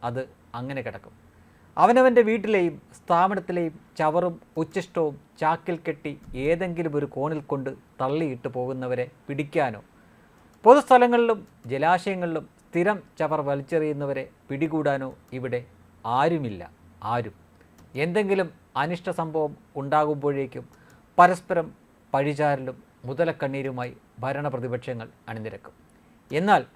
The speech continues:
അത്തരം സംഭവങ്ങൾ ആവർത്തിക്കാതിരിക്കാൻ എന്തെങ്കിലും ഒരു നടപടി, ഏഹേ, ഇവിടെ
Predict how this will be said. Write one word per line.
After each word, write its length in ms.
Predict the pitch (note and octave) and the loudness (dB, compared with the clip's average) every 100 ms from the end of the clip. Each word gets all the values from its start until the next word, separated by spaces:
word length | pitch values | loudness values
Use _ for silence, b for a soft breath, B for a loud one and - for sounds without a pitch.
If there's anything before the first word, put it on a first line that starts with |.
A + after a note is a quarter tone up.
| _ b b b | _ b b b
അത്തരം 400 | B2+ - A3 G#3+ - | -6 0 0 0 -2
സംഭവങ്ങൾ 420 | F3 F#3 F#3 F3 D#3+ _ - C#3+ | 0 2 2 0 -2 _ 0 4
ആവർത്തിക്കാതിരിക്കാൻ 920 | F#3 F#3 F3 F3 E3 D3+ C#3 B2+ C3+ B2 _ - B2+ | 4 2 -4 -4 -2 -2 -4 -6 -10 -10 _ -8 -8
എന്തെങ്കിലും 480 | C#3 D3+ C#3 C#3 C#3+ - | -6 -6 -6 -8 -10 -10
ഒരു 160 | B2 B2 A#2+ - A#2+ | -8 -8 -10 -14 -10
നടപടി, 360 | A#2 B2 A2 G#2 _ _ _ _ - A#2 | -6 -6 -6 -10 _ _ _ _ -10 -6
ഏഹേ, 280 | C3+ A#2+ B2 C#3+ - _ b b b C#3 | -6 -6 -8 -10 -14 _ b b b 2
ഇവിടെ 200 | F#3 G3+ | 6 6